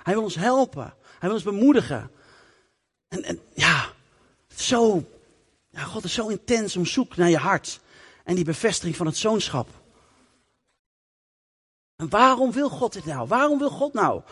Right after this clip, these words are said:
dat we gaan beseffen dat we zonen en dochters zijn van hem? Ik weet niet, ik, sinds een aantal jaar heb ik zelf kinderen. En het is zo bijzonder dat als, als je kinderen je papa noemen. Of, en, en naar je toe komen.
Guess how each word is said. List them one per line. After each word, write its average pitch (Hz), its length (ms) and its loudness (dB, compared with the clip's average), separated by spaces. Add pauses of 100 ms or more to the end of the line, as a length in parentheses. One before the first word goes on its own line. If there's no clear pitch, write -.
(580)
dat 202 120 -8
we 196 80 -10
gaan 220 140 0
beseffen 190 340 -2
dat 190 100 -6
we 185 80 -8
zonen 220 360 -2
en 170 100 -4
dochters 196 300 -4
zijn 165 200 -6
van 151 120 -6
hem? 190 300 -4 (280)
Ik - 100 -10
weet 185 120 2
niet, 202 200 -6
ik, - 220 -16
sinds 180 280 -8
een 180 80 0
aantal 180 180 0
jaar 165 120 2
heb 165 80 0
ik 139 60 -6
zelf 190 300 -2
kinderen. 208 440 -2 (720)
En 170 300 -4 (180)
het - 140 -10
is 175 140 -6
zo 254 180 0
bijzonder 214 500 0
dat 160 100 2
als, 170 220 -4 (260)
als 156 300 -6
je 156 140 -6
kinderen 233 380 -2
je 147 120 0
papa 240 380 0
noemen. 139 420 -2 (380)
Of, - 220 -14 (280)
en, 170 160 -4
en 180 80 0
naar 180 120 0
je 180 100 -2
toe - 180 0
komen. 127 520 -2